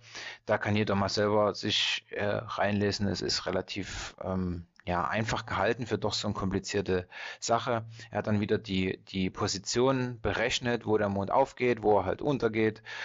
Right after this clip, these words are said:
ähm, und hat dann auch die, die, das hier eingetragen, ne, Rise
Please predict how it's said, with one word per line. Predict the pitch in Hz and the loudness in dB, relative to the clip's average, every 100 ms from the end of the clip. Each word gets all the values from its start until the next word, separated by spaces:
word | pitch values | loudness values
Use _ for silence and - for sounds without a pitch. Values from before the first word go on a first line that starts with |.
| - - | -10 -2
ähm, | 107 104 101 98 - - _ _ _ _ - | 0 2 2 0 -4 -12 _ _ _ _ -4
und | 98 | -2
hat | 101 | -2
dann | 104 | 0
auch | 98 98 | 0 0
die, | - 95 90 90 82 | -2 -2 0 0 -2
die, | - - - - 113 - _ _ _ _ _ _ _ | -10 -10 -10 -12 -12 -18 _ _ _ _ _ _ _
das | - 95 | -4 -2
hier | 101 95 | 0 0
eingetragen, | 95 107 107 - 101 104 98 98 _ - _ _ | 0 -2 -2 -2 0 -2 -6 -10 _ -20 _ _
ne, | - 98 101 117 | -6 -4 -4 -4
Rise | 104 - 98 95 - | -4 -2 -2 -2 -4